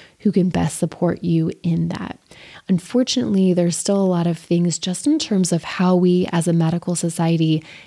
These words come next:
diagnose it, how we code it. So even things like liposuction, which makes a lot of sense to do this as a treatment, are not always covered by insurance.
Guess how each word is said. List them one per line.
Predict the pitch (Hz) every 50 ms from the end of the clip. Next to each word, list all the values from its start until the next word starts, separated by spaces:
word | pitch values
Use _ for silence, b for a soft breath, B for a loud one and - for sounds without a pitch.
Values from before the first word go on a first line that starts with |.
| B _
diagnose | - 180 160 170 170 165 - 180 185 196 202 220 226 - - -
it, | 226 202 196 190 - B B B B B -
how | - 196 175
we | 160 180 165 165
code | - - - 180 180 175
it. | 185 180 180 - -
So | - - 185 - - -
even | 208 220 269 302 - 415 381 269
things | 247 214 202 202 185 -
like | 185 170 165 165 - 196
liposuction, | - 190 196 220 - 214 202 196 - - 170 160 - - - 190 180 175 170 175 165 B B B B B B
which | - 196 - - -
makes | 208 240 330 - -
a | - 392
lot | 302 247 202 196
of | 185 175
sense | - - - 214 214 208 - -
to | - - 185
do | 165 - - 196 226
this | 226 226 202 185 - -
as | - 175 165 165
a | 170 160
treatment, | - - - - 302 302 - 208 196 180 175 175 B B B B B B B _
are | - 180 190 208
not | 208 208 185 175 170 170 - -
always | - 170 175 165 -
covered | - - - 165 180 175 160
by | - 165
insurance. | 165 165 160 160 156 - - 160 160 160 180 202 233 - B